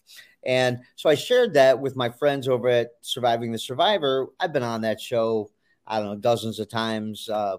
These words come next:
matter of fact, I have a one-hour special coming out, uh, where, you know, I talk up for an hour about the Oscar Pistorius case, you know. And, uh, anyway, so I'm very familiar with those guys, great people, all that.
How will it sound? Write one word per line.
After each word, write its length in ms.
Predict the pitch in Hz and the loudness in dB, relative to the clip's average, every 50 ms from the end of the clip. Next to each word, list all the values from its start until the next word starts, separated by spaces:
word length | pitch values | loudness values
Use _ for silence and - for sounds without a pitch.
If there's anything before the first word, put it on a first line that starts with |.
| - | -10
matter 180 | - 104 107 104 | -10 -8 -8 -8
of 60 | - | -6
fact, 200 | _ 110 104 - | _ -10 -8 -6
I 40 | 110 | -6
have 80 | 104 101 | -6 -6
a 40 | |
one-hour 340 | 98 107 113 113 110 104 101 | -4 -4 -4 -4 -4 -4 -6
special 400 | 92 - - 123 117 - - 120 | -6 -4 -2 -2 -2 0 -4 -6
coming 280 | 107 - 117 113 113 110 | -4 -4 -6 -6 -4 -2
out, 260 | 113 113 113 110 110 - _ _ _ _ _ _ _ - | 0 0 0 0 -2 -6 _ _ _ _ _ _ _ -2
uh, 400 | 110 113 110 107 107 104 104 101 92 - - - - - _ _ _ _ _ _ _ 139 | 0 2 2 4 2 2 0 -2 -4 -10 -16 -20 -20 -20 _ _ _ _ _ _ _ -8
where, 600 | 127 123 120 113 113 113 110 107 107 107 101 90 90 _ _ _ _ - _ _ | -2 -2 0 0 0 0 0 -2 -2 -6 -8 -12 -14 _ _ _ _ -20 _ _
you 120 | 123 135 | -8 -6
know, 140 | 123 113 107 | -4 -4 -2
I 240 | 104 107 107 110 107 - _ _ _ | -2 -2 -2 -4 -6 -8 _ _ _
talk 260 | - 123 101 - - | -2 -2 -2 0 -2
up 180 | 113 104 101 - _ _ | -4 -6 -6 -14 _ _
for 120 | _ - 117 | _ 0 0
an 60 | 110 | 2
hour 300 | 117 117 113 107 107 107 | 2 2 4 4 2 2
about 360 | 104 95 110 101 92 - - _ | 2 2 0 0 0 -4 -6 _
the 140 | 120 110 | -2 0
Oscar 300 | 98 95 95 - - 123 | 0 0 -2 -4 -8 -10
Pistorius 500 | 107 104 98 - - 120 107 104 101 104 | -10 -10 -12 -6 -4 -2 -2 -2 -4 -4
case, 300 | - - 98 92 - - - | -6 -6 -8 -6 -8 -10 -8
you 60 | 107 | -8
know. 180 | 101 101 101 - _ _ - - - - - - _ | -8 -8 -8 -12 _ _ -20 -20 -20 -20 -20 -16 _
And, 340 | - 120 120 117 113 110 104 | -2 2 2 2 2 4 4
uh, 160 | 107 104 98 - - - - _ - | 4 4 2 0 -4 -14 -10 _ 2
anyway, 220 | 185 175 151 143 | 6 8 8 8
so 160 | 143 147 196 | 6 6 4
I'm 80 | 175 165 | 2 4
very 160 | 175 196 180 | 4 2 2
familiar 260 | 147 160 160 151 151 | 2 0 0 0 0
with 80 | 151 - | 0 2
those 160 | 147 135 120 | 0 -2 0
guys, 300 | - 139 135 135 131 120 | 2 4 4 4 4 2
great 280 | - - 180 170 160 - | 0 0 0 0 0 -2
people, 380 | - 151 143 143 143 - 143 | -2 0 0 -2 -2 0 4
all 360 | 139 135 135 131 127 127 127 120 | 6 6 8 8 8 8 8 8
that. 320 | 123 123 123 120 - - | 6 6 4 4 0 -6